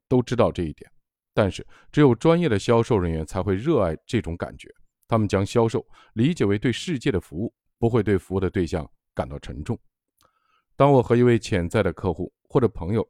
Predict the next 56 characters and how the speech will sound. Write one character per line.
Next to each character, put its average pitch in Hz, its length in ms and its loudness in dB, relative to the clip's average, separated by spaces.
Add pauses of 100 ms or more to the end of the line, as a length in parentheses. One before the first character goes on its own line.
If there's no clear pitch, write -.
(100)
家 127 200 -2
人 98 180 -4
或 98 140 -6
公 120 220 -4
交 117 140 0
司 110 160 -8
机 110 120 -6
交 135 220 -2
谈 87 220 -10
时， - 160 -20 (800)
我 110 120 2
经 151 220 0
常 98 160 0
对 98 100 0
他 92 140 -4
们 85 100 -6
说 90 200 -6 (580)
：“人 131 100 2
们 147 120 4
需 - 160 -2
要 143 120 6
你 104 240 0 (160)
帮 123 200 2
助 117 100 -2
他 113 100 -2
们 107 140 -2
发 113 180 2
展 92 160 0
自 92 160 -6
我， - 200 -8 (160)
重 107 200 0
返 98 200 -2
校 95 200 0
园 80 120 -2
的 85 80 -4
成 80 240 -10
本 78 120 -6 (360)
太 110 160 -6
高 - 160 -18
了。 - 200 -20 (680)
你 110 100 -2
应 156 100 4
该 175 120 2
让 160 120 0
他 143 140 -2
们 151 100 0
注 131 200 -2
册 135 120 2
我 98 80 2
的 95 120 0
线 117 180 -2
上 104 160 -2
学 95 140 -2
习 104 100 -6
平 92 220 -8
台 85 200 -12